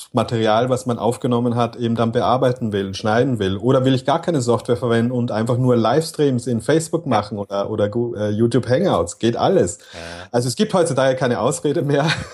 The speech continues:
Speaker 1: <laughs> kein Video zu machen, <laughs> weil, ähm, die Technik, also sobald du eine Webcam hast, dann kannst du schon jeden Tag, äh,
Speaker 2: Ja.
Speaker 1: fünf Videos raushauen und deine Kunden binden, weil du ihnen ständig was Neues erzählst, was sie wirklich machen. Ich sehe das öfters auch von anderen Leuten. Die machen das und es funktioniert sehr, sehr gut.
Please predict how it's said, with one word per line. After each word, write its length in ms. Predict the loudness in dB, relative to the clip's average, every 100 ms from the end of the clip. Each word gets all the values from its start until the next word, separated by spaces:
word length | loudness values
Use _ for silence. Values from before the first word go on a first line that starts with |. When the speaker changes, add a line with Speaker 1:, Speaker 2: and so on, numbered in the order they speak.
| -2
Speaker 1:
<laughs> 100 | 0 0 -4 -8 -12 -10 -10 -8
kein 300 | -4 0 0
Video 280 | 0 0 0
zu 160 | 2
machen, 680 | 2 2 0 0 0 -2 -4 -10 -14
<laughs> 180 | -12 -4
weil, 380 | 0 2 2 0
ähm, 240 | 0 0 0
die 140 | -2
Technik, 460 | 0 -2 0 -2 2
also 160 | 2
sobald 340 | 2 2 0 0
du 40 |
eine 180 | 0 2
Webcam 480 | 0 0 -2 0 0
hast, 240 | -2 -2
dann 120 | -4
kannst 280 | -4 -6 -4
du 40 | -2
schon 300 | -2 -2 0
jeden 400 | 2 4 2 0
Tag, 300 | 2 2 2
äh, 120 | 2
Speaker 2:
Ja. 60 | 2
Speaker 1:
fünf 260 | -4 -6
Videos 300 | -2 0 2
raushauen 520 | 2 2 2 2 2
und 160 | 0 0
deine 180 | 2 2
Kunden 300 | 0 -2 0
binden, 420 | 0 0 -2 0
weil 140 | 0
du 60 | 2
ihnen 200 | 2 0
ständig 360 | 0 -2 0 0
was 120 | 2
Neues 280 | 2 2 0
erzählst, 420 | 0 2 0 0
was 140 | -2
sie 80 | 0
wirklich 280 | -2 -2 -6
machen. 160 | -8 -8 -16 -6
Ich 160 | -4 2
sehe 160 | 4
das 200 | 4 0
öfters 380 | -2 -2 -2 -4
auch 200 | -4 -2
von 140 | -4 -2
anderen 300 | 0 0 2
Leuten. 340 | 0 0 -2
Die 120 | -2
machen 340 | 0 2 2 0
das 240 | 0 -2
und 80 | -6
es 120 | -4
funktioniert 480 | -4 0 2 2 0
sehr, 180 | -2 0
sehr 140 | 0
gut. 400 | 0 -2 -4 -12